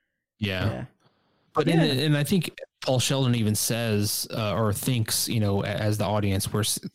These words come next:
Speaker 1: you know, seeing it through his thoughts that, like, this is a simple way to do this 'cause, 'cause of kinda, like, the same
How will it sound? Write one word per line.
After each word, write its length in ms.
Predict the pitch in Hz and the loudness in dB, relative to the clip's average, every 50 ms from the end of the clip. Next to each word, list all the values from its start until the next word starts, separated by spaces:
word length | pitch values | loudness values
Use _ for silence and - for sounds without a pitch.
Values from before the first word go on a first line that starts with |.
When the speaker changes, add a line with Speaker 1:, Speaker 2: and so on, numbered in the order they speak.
| - - | -10 -4
Speaker 1:
you 100 | - 123 | -2 0
know, 200 | 101 95 95 98 _ - - - - - - - - - _ | 0 0 0 -2 _ -12 -18 -16 -16 -16 -18 -18 -20 -10 _
seeing 300 | - - 143 127 117 117 | -4 -2 0 2 2 0
it 100 | 113 113 | 0 0
through 180 | - - 120 113 | 0 2 2 2
his 180 | 104 110 104 - | 2 0 0 -2
thoughts 400 | - 120 110 104 101 104 - - | -2 0 0 0 0 -2 -2 -2
that, 180 | 110 98 90 | -2 -2 -2
like, 240 | 101 101 104 104 - | -2 -2 -2 -4 -2
this 200 | - 123 - - | -4 -2 0 0
is 120 | 123 110 | 0 0
a 80 | 107 98 | 0 -2
simple 600 | - - - 123 110 104 - 120 110 104 104 101 | -2 0 0 0 0 0 0 0 0 2 0 2
way 520 | 104 107 104 104 101 101 101 101 104 107 _ _ - - - - _ _ _ _ _ _ _ _ | 2 2 2 2 2 2 2 2 0 0 _ _ -20 -20 -20 -20 _ _ _ _ _ _ _ _
to 80 | - 117 | -2 0
do 240 | 107 113 117 120 123 | 2 2 2 4 4
this 240 | 110 110 104 - - | 4 2 2 0 0
'cause, 340 | - 123 110 104 101 - - _ _ _ - _ _ - | 0 0 0 0 -2 -8 -12 _ _ _ -20 _ _ -2
'cause 140 | - 117 | 0 0
of 120 | 120 113 - _ _ - | 0 0 -2 _ _ -6
kinda, 180 | - 120 113 | -2 0 0
like, 220 | 107 107 104 101 - | 2 0 0 -2 -2
the 80 | 123 113 | -2 -2
same 440 | - - - 117 107 104 101 101 | 0 0 0 0 2 2 2 0